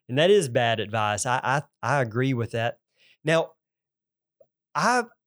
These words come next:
I've not necessarily heard someone say, "Don't change anything in the first two years,"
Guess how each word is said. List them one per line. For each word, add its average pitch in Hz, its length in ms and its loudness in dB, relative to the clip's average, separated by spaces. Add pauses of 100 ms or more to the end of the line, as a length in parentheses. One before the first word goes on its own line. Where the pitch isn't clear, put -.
(160)
I've 208 180 0
not 240 220 0
necessarily 170 540 0
heard 190 360 -2
someone 190 400 -2
say, 185 340 2
"Don't 156 260 -2
change 160 320 -2
anything 156 380 0
in 147 80 0
the 127 60 -2
first - 420 -4
two 165 200 -2
years," 208 720 -6